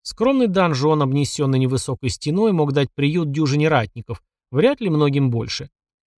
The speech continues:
Скорее всего, дружина предыдущего барона примерно такого размера была.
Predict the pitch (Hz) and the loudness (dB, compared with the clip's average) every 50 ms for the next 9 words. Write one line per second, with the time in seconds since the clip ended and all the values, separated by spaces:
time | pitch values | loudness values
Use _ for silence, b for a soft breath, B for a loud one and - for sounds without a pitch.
0 | _ _ - - - 151 147 151 139 - - 151 147 135 143 151 143 123 151 139 | _ _ -12 -4 0 2 2 2 2 0 0 -2 -2 0 0 0 2 2 2 2
1 | 135 - - 135 135 135 131 135 131 - - 147 135 131 151 165 208 254 277 254 | 0 0 -2 -2 -2 0 0 0 0 0 -2 -2 0 0 0 0 0 0 0 -2
2 | 202 - 151 147 160 190 202 160 - 131 120 - 151 151 147 143 135 117 127 131 | -2 0 0 0 0 0 0 -2 -4 -6 -4 -2 0 0 2 2 2 2 2 2
3 | 123 117 120 127 143 143 123 101 120 | 2 2 0 0 0 -2 -2 -4 -6